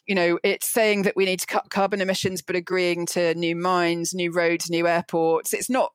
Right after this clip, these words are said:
really sure what it's doing about this. And that's actually hurting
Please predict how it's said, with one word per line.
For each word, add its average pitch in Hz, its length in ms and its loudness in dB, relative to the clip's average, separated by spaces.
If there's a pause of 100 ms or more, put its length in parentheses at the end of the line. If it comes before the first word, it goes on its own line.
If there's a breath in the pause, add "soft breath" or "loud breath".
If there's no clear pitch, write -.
really 208 540 2
sure 233 460 2
what 185 160 2
it's 180 140 -2
doing 220 380 2
about 156 260 2
this. 170 160 0
And 220 140 0
that's - 180 -2
actually 220 360 0
hurting 175 840 0